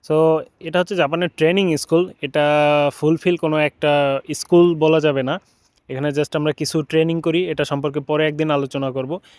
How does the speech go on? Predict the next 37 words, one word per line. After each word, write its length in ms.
এখান 280
থেকে 220
তিন 300
দিন 160
ক্লাস 300
করানোর 420
পর 200
আজকে 260
আমাদেরকে 360
বলল, 360
তারা 180
একটা 160
ট্রিপে 360
নিয়ে 200
যাবে 200
তিন 240
ঘন্টার 340
জন্য। 300
I 80
mean, 220
এটা 260
একটা 180
ক্লাস, 420
এখানে 240
বাধ্যতামূলক, 720
না 340
গিয়ে 280
কোনো 200
উপায় 280
নেই, 160
আপনাকে 360
যেতেই 360
হবে। 240
So, 300
আমরা 200
বেরিয়ে 300
পড়লাম। 380